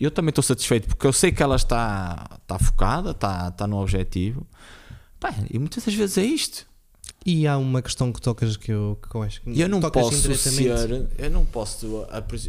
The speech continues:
Speaker 1: embora eu pense nos meus alunos para vinte anos, já por isso é que eu os trato tão bem, <laughs> eu não os posso surpreender. Entendes? Eu gosto de ver um aluno meu, eh, que se tornou autónomo a treinar.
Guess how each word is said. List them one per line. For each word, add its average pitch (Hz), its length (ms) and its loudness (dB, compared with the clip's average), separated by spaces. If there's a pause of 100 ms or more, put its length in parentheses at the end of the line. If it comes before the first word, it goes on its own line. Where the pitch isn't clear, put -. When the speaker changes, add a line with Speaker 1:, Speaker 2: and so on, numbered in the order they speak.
Speaker 1:
embora 156 300 -2
eu 139 80 0
pense - 320 0
nos - 80 2
meus 117 160 2
alunos 95 280 2
para 104 140 4
vinte 104 320 -2
anos, 82 400 -2 (140)
já 101 160 -4
por 104 80 -8
isso 101 120 -6
é - 40 -4
que - 80 -6
eu 95 40 -2
os 95 80 -4
trato 92 220 -4
tão 90 180 -2
bem, 82 200 -2 (760)
<laughs> 208 800 4
eu 180 160 4
não 202 160 0
os 160 140 0
posso 147 300 -2
surpreender. 123 680 -2 (1400)
Entendes? - 540 -4 (580)
Eu 143 180 0
gosto 185 380 -2
de 143 80 -2 (100)
ver 101 220 0
um 123 160 -2
aluno 123 300 0
meu, 98 540 -2 (440)
eh, 107 720 -2 (380)
que 143 100 -6
se - 120 0
tornou 151 300 -2
autónomo 135 680 -4 (240)
a 98 80 -8
treinar. 117 540 -8